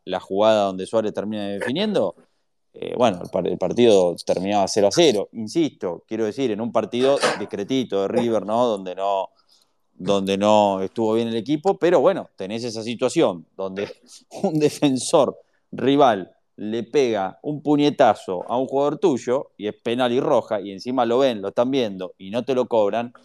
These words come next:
Y bueno, lo, lo del otro día me pareció grosero por parte de, de,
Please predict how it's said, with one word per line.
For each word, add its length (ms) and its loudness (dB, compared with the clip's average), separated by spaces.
Y 180 -2
bueno, 320 2
lo, 140 -8
lo 140 -2
del 100 2
otro 220 6
día 140 6
me 120 2
pareció 360 2
grosero 580 2
por 200 -8
parte 280 -6
de, 440 -6
de, 260 -10